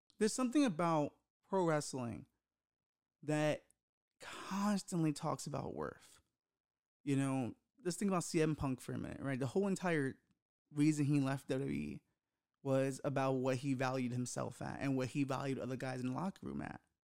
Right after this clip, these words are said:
And it's impressive, you know, that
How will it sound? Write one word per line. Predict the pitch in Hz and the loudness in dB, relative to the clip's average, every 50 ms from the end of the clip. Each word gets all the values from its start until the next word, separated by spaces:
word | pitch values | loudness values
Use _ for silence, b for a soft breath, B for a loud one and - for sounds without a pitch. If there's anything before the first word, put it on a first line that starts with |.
| _ _ _ _ _ _ _ _ _ _ _ _ _ _ _ _ _ _ | _ _ _ _ _ _ _ _ _ _ _ _ _ _ _ _ _ _
And | - 160 151 151 151 151 147 147 143 143 135 131 - _ _ _ _ _ _ _ _ _ _ _ _ _ _ _ _ _ _ _ _ _ _ _ _ _ _ _ _ _ _ _ _ _ _ _ _ _ _ _ _ _ - | 0 2 2 4 4 2 2 2 0 0 -2 -4 -8 _ _ _ _ _ _ _ _ _ _ _ _ _ _ _ _ _ _ _ _ _ _ _ _ _ _ _ _ _ _ _ _ _ _ _ _ _ _ _ _ _ 2
it's | 190 185 185 196 | 2 2 4 2
impressive, | 190 180 170 156 170 220 247 262 - - - 120 101 107 117 - _ _ _ _ _ _ _ _ _ _ _ _ _ _ _ - | 0 0 0 0 0 0 2 0 0 -2 -4 -4 -2 -4 -6 -8 _ _ _ _ _ _ _ _ _ _ _ _ _ _ _ -2
you | 156 156 147 | 0 2 2
know, | 147 147 143 135 131 131 131 131 - - | 2 2 2 2 0 0 0 -2 -2 -2
that | 139 131 139 143 139 135 135 127 120 | -2 -2 0 0 0 0 -2 -2 -4